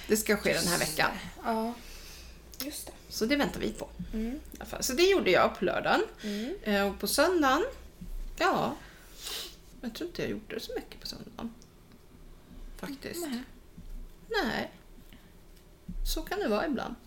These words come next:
Speaker 2: Mm.
Speaker 1: Ja. Vad gjorde du i helgen då?
Speaker 2: Ja, jag skulle ju då vara ledig fredag, lördag, söndag.
Speaker 1: Ja.
Speaker 2: Så jag ska åka till Göteborg.
Speaker 1: Ja.
Speaker 2: Så vart det
Speaker 1: Just det.
Speaker 2: fredag morgon. Jag vaknar och bara, jag åker till jobbet.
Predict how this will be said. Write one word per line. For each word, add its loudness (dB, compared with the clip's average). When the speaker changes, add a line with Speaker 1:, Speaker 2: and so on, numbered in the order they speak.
Speaker 2:
Mm. 2
Speaker 1:
Ja. 2
Vad 2
gjorde 6
du 4
i 4
helgen 4
då? 4
Speaker 2:
Ja, 12
jag 12
skulle 10
ju 12
då 10
vara 12
ledig 8
fredag, 2
lördag, 2
söndag. 6
Speaker 1:
Ja. 6
Speaker 2:
Så 0
jag 2
ska 0
åka 0
till -2
Göteborg. 0
Speaker 1:
Ja. 6
Speaker 2:
Så 0
vart 12
det 4
Speaker 1:
Just 8
det. 2
Speaker 2:
fredag 10
morgon. 4
Jag 8
vaknar 8
och 0
bara, 2
jag 6
åker 0
till 2
jobbet. -2